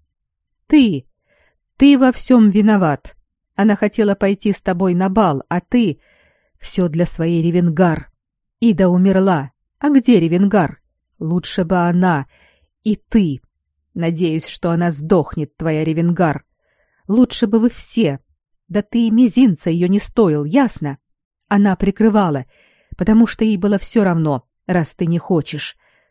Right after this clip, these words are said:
Мразь, ублюдок!" "Очень достойная смерть для некромантки",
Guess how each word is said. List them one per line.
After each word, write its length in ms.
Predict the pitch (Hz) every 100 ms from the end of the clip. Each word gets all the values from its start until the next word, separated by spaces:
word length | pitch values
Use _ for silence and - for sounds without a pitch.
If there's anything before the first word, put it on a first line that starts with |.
| _ _
Мразь, 640 | 185 190 165 143 - - _ -
ублюдок!" 680 | 214 202 175 143 - - _ _ _ _ _ _ _ _ _ _ _ _ _ _ _ -
"Очень 380 | 254 - 247 190
достойная 680 | 180 - 202 214 202 156
смерть 500 | 147 - 165 160 -
для 200 | - 151
некромантки", 920 | 156 151 165 160 147 151 - 156 147